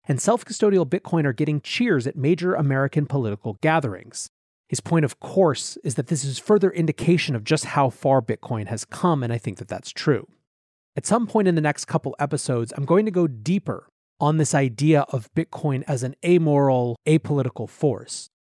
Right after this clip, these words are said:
I think you're going to see this come to the fore even more with the Russia and Ukraine situation,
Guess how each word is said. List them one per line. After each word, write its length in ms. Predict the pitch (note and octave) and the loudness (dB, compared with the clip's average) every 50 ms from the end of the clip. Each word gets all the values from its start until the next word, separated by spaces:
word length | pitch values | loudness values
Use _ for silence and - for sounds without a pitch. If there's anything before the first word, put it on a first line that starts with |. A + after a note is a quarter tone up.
| _ _ _ _ _ _ | _ _ _ _ _ _
I 80 | - C3+ | 0 0
think 140 | D3 D3+ D3 | 2 2 2
you're 100 | D3+ B2+ | 2 2
going 160 | C#3+ C#3 C3 | 2 2 2
to 40 | A#2+ | 0
see 240 | - - F#3+ F#3+ | 0 0 0 2
this 160 | F#3 E3+ D3+ - | 2 2 0 0
come 220 | - D3+ D3 C#3 | 0 -2 0 0
to 100 | C#3+ C3+ | -2 -4
the 80 | B2 A2 | -4 -6
fore 360 | - - F3 E3+ E3 C#3+ C3+ | -4 0 2 2 2 2 2
even 320 | - D#3 C#3+ C3 C#3+ C3 | 0 -2 -2 0 -2 -2
more 360 | B2 C3 D#3+ F3 D#3+ A2+ F#2 | 0 2 2 2 2 2 0
with 200 | B2 B2 B2+ - | -4 -8 -8 -6
the 80 | - B2 | -4 -2
Russia 280 | A2+ C3 C3+ - - D#3 | 0 0 0 0 -2 -4
and 140 | C3+ B2+ | -4 -4
Ukraine 340 | A#2 G#2 - - D#3+ D3+ D3+ | -8 -6 -2 0 0 0 0
situation, 720 | C#3 - C3 - - A#2 G2+ G2 F#2+ - G2+ F2 F2 G2 - | 0 -4 -6 -6 -6 -4 -4 -4 -6 -8 -10 -12 -12 -14 -20